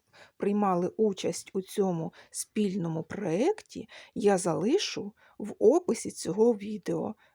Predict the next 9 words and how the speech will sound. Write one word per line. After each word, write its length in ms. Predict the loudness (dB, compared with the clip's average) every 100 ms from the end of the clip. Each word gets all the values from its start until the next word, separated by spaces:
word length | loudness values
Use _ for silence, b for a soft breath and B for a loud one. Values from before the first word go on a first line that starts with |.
| -2
в 100 | 0
інфобоксі. 1000 | 0 0 -2 0 -2 -4 -10 -8 -8 -10 _ _ _ b b b b 0
Переходьте 800 | 2 2 2 -2 -2 -6 -8 -8 _ _ _ _
до 180 | -4 -2
них, 380 | 0 -4 -8 _ _ _ _ _ -4
е, 120 | -2
подивіться, 680 | 2 4 4 2 0 4 4
що 440 | 4 -2 2 4
вони 640 | 4 4 4 2 0 -2